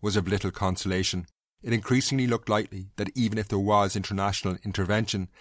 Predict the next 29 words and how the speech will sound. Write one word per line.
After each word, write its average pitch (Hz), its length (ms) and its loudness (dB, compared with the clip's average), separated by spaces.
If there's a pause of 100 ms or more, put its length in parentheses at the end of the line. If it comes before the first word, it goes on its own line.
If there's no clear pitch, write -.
(160)
it 117 80 -2
would 107 140 4
be 104 80 0
too - 260 0
late 104 240 0
for 95 140 -4
him, 95 320 -2 (320)
as 101 120 0
he 113 120 2
faced - 520 0
the 101 60 -6
fascist 98 560 -2
war 101 160 2
machine 95 460 -4
now 95 320 0
bearing 95 340 0
down 98 420 0
on 92 140 -2
Bilbao. 95 540 2 (640)
However, 123 240 4
in 131 220 -2
that 131 120 0
fateful 117 460 -2
summer, 101 400 -2 (100)
a 101 80 -4
distant 101 460 -2
hope 95 260 -2
emerged. 90 540 -4 (480)
Desperate 120 480 0